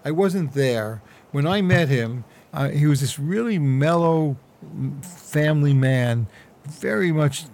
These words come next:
into his family and his children, and very sweet and gentle, completely the opposite kind of vibration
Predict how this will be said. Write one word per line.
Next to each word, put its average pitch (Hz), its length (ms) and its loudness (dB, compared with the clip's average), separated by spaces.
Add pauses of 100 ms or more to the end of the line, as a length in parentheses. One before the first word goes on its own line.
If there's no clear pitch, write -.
(260)
into 147 340 0
his 123 220 2
family 143 500 2
and 113 100 2
his 104 120 -2
children, 135 760 0 (380)
and 131 140 0
very 165 220 2
sweet 147 520 0
and 117 200 0
gentle, 127 480 0 (280)
completely 220 560 -2
the 180 140 0
opposite 156 680 0
kind 143 360 2
of 123 100 2
vibration 123 920 0